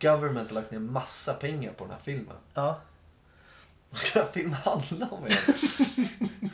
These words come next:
Speaker 2: <laughs>
Speaker 1: Miljardbeloppsporr.
Speaker 2: Ja, men precis. Vad, liksom,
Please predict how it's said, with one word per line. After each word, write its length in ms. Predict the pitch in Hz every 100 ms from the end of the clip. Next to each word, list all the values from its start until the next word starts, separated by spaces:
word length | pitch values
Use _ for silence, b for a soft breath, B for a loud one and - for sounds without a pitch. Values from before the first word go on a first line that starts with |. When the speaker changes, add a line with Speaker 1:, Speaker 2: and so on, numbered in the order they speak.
| - - - - B B B B
Speaker 2:
<laughs> 0 |
Speaker 1:
Miljardbeloppsporr. 1500 | 143 156 156 180 143 123 139 139 139 - - - 202 202 - -
Speaker 2:
Ja, 180 | 196 190
men 100 | 180
precis. 360 | 185 226 139
Vad, 320 | 156 170 170 160
liksom, 280 | 156 156